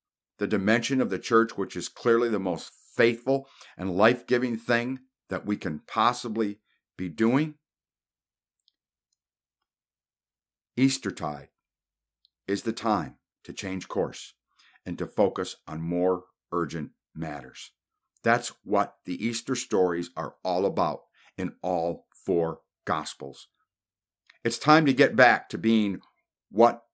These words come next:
we, what we are already known for here, downtown Yuma. And what is that? Being a vital and faithful community who cares for those around us. Getting back to truly being the church, God's representatives in the world.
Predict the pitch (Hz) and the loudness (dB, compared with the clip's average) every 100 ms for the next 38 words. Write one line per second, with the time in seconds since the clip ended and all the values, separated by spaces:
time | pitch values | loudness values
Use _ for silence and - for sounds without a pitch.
0 | - 104 98 - _ _ - - 107 117 | -4 -2 -2 -6 _ _ -20 -14 0 0
1 | 131 127 110 113 123 127 123 117 110 113 | 4 4 4 4 4 6 6 6 6 6
2 | 131 131 90 78 73 95 80 - - 85 | 4 2 -2 -2 -4 -4 -4 -6 -8 -6
3 | 85 87 80 76 78 71 64 _ _ _ | -6 -6 -6 -6 -8 -10 -14 _ _ _
4 | _ - _ _ - 113 156 202 139 156 | _ -20 _ _ -2 6 8 8 6 6
5 | 196 220 _ _ _ _ - 135 139 101 | 6 0 _ _ _ _ 4 6 6 2
6 | 85 117 135 143 - 92 - 131 127 123 | 6 6 8 4 -2 -6 2 2 2 -6
7 | - 120 113 101 80 82 90 - 107 101 | -4 0 2 2 -2 -8 -10 -10 -2 0
8 | 101 - 90 87 87 87 85 87 87 85 | 0 -4 -6 -4 -4 -4 -6 -4 -4 -4
9 | 73 71 - - - - 196 220 170 165 | -6 -10 -14 -20 -8 2 6 8 10 10
10 | 165 117 160 165 165 113 127 139 117 95 | 8 -2 4 6 6 6 4 4 4 0
11 | - 110 117 - - 107 127 117 98 120 | 2 6 6 6 -2 4 6 4 2 2
12 | 107 90 104 107 90 85 90 80 85 95 | 2 -2 0 0 -4 -6 -8 -4 0 2
13 | 87 78 | 2 0